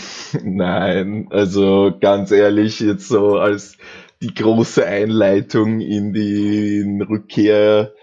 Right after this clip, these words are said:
in die Rückkehr ins Kino würde ich den Film, glaub ich, absolut nicht empfehlen. Ich sag jetzt nicht, dass man ihn sich nie, gar nicht anschauen kann, aber ich würd ihn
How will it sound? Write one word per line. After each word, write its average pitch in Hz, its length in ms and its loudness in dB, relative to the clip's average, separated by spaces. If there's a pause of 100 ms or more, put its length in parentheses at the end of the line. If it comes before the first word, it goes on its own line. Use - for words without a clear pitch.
(320)
in 101 120 -4
die 110 60 0
Rückkehr 104 340 2
ins 101 260 -4
Kino 98 1000 2
würde 95 300 -2
ich 95 120 -8
den 95 160 -2
Film, 95 340 -2
glaub 90 240 2
ich, 87 160 -4
absolut 101 640 -2
nicht 107 260 -4
empfehlen. 101 720 0 (280)
Ich 110 140 -8
sag 98 260 2
jetzt 98 240 -2
nicht, 101 420 -2
dass 101 280 0
man 98 200 0
ihn 98 160 0
sich 98 160 -8
nie, 95 360 -4
gar 92 320 0
nicht 113 440 -2
anschauen 101 840 -2 (360)
kann, 123 1000 0 (1400)
aber 101 840 4
ich 101 260 -4
würd 101 600 4
ihn 95 500 -2